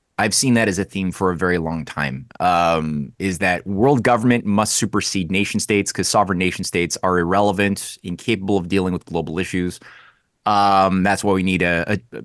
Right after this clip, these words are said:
a managerial class of technocratic elite who are scientifically managing the system according to scientific principles. Now, I'm not against the idea of using scientific principles, but it has to be tied in some way to the idea of,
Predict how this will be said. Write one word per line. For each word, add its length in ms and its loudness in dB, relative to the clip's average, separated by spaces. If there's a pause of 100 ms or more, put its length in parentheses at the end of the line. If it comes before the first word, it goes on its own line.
a 80 -2
managerial 680 4
class 380 0
of 100 -8
technocratic 540 -2
elite 340 2
who 180 0
are 280 4
scientifically 720 -2
managing 420 0
the 60 -2
system 360 0
according 340 -4
to 80 -4
scientific 500 -2
principles. 580 -6
Now, 140 4
I'm 100 6
not 160 6
against 300 2
the 120 4
idea 320 4
of 220 -4
using 320 0
scientific 500 -2
principles, 560 2
but 500 0
it 100 0
has 220 2
to 60 -8
be 100 -2
tied 300 2
in 100 -2
some 240 2
way 160 4
to 280 2 (480)
the 120 4
idea 380 4
of, 560 0